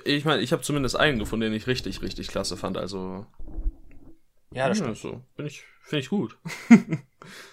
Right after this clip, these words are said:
Speaker 1: Ja, äh, wollen wir dann einfach direkt reinstarten?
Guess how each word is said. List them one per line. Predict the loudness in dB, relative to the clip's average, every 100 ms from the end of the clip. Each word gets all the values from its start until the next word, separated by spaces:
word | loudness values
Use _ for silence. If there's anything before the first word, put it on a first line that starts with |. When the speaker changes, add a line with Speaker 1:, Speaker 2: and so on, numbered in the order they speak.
| _ _ _ _ _ -20 _ _
Speaker 1:
Ja, | -2 0 -2 -6 0
äh, | 4 6 4 2 0
wollen | 2
wir | 4
dann | 4 4
einfach | 0 -2 -6
direkt | -2 -2 0
reinstarten? | 0 2 -2 0 0 0 -6